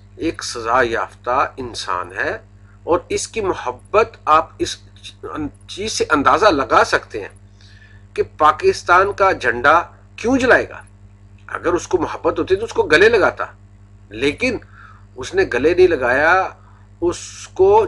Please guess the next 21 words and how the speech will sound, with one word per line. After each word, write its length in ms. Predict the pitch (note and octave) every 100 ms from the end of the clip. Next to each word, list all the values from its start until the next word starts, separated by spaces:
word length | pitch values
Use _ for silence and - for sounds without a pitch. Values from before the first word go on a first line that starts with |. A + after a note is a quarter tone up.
| -
जलाया। 480 | C#3+ B2+ C#3+ F#3+ B2 - - - - - - -
पाकिस्तान 540 | A2+ A#2 C3+ - C3+ C#3
में 180 | C#3 C#3
आए 240 | A#2+ A#2+
दिन 200 | A#2+ C#3+ -
आप 260 | A#2+ B2 - - - -
हड़तालें 440 | A2+ B2 B2+ C#3+
देखते 300 | A#2+ A2 B2+
हैं 180 | B2 C3+ - - - - - - -
अमेरिका 380 | A2+ B2 B2 C3
के 160 | B2+ B2+
ख़िलाफ़, 420 | B2 A#2+ A#2+ A#2+ - - -
दूसरे 260 | B2 A#2 D3
मुल्कों 340 | A#2+ B2 D3+ D3
के 120 | D3
ख़िलाफ़, 500 | - G#2+ G#2+ A#2 -
तो 100 | D3+
नफ़रत 460 | A#2+ A#2 - D3+
से 80 | -
लोग 460 | C#3 C3 D#3 F3+ -
उनको, 580 | D3+ D3+ - E3 G3+